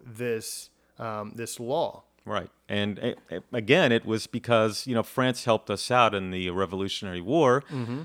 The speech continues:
Speaker 2: uh, but the king who was in charge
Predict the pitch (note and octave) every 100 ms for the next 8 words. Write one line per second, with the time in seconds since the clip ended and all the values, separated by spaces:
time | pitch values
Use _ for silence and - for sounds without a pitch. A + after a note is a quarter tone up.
0 | - G#2 G2+ F#2+ C3+ E3 - A2 - C#3
1 | E3 D3 A#2 B2 C#3 A2 A2 G#2 B2 B2+
2 | F3 G#3 E3+ E3 E3 - -